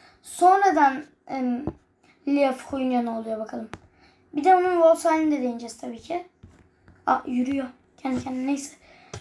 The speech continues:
Arkadaşlar şimdi bu başka bir şey mi? Aa saksı yaptı beni. Arkadaşlar saksı oldum.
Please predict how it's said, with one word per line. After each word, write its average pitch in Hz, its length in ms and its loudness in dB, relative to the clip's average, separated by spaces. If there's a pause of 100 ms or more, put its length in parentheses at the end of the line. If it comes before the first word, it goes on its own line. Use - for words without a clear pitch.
(640)
Arkadaşlar 294 460 2
şimdi 262 420 0 (380)
bu 269 140 -2
başka 302 360 2
bir 294 40 -6
şey 302 240 0
mi? 359 180 0 (2250)
Aa 320 220 6 (760)
saksı - 540 -2
yaptı 381 400 2
beni. 247 420 -2 (1040)
Arkadaşlar 302 920 4
saksı - 720 -4
oldum. 262 560 -2